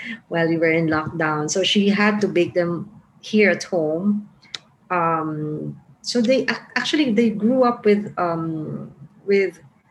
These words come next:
uh, knowing what breads are available in a panaderia, but, um, probably the variety of breads that they know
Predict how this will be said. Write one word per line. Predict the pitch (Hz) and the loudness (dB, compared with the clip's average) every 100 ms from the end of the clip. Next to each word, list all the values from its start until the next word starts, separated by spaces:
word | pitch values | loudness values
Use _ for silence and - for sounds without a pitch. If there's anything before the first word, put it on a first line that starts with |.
| _ _ _ _ _ _ | _ _ _ _ _ _
uh, | 180 170 165 | -2 0 2
knowing | 185 233 233 233 226 220 214 - _ _ _ _ _ _ | 4 4 6 6 6 4 0 -8 _ _ _ _ _ _
what | 180 208 208 208 165 | -2 2 2 -2 0
breads | 185 185 - - - _ _ _ _ _ _ - | 2 2 -2 -8 -10 _ _ _ _ _ _ -4
are | 185 | 0
available | 175 160 175 170 175 | 0 2 2 2 2
in | 165 | 2
a | 165 | 0
panaderia, | 160 156 151 151 151 151 156 - - _ _ 185 | -2 -2 0 0 0 0 -4 -8 -18 _ _ -4
but, | 196 196 - _ _ | -2 -2 -8 _ _
um, | 180 170 165 160 151 151 151 - _ _ _ _ _ | -2 0 0 -2 -4 -6 -8 -12 _ _ _ _ _
probably | 220 208 214 196 208 | 0 2 2 4 4
the | 202 | 4
variety | 170 180 175 175 185 190 185 165 | 2 2 4 2 0 -2 -6 -8
of | 170 - - | -8 -10 -14
breads | 160 170 160 156 151 175 | 0 2 4 4 2 -4
that | 170 | -2
they | 170 165 | 0 0
know | 156 156 156 160 143 | 0 0 0 -2 -4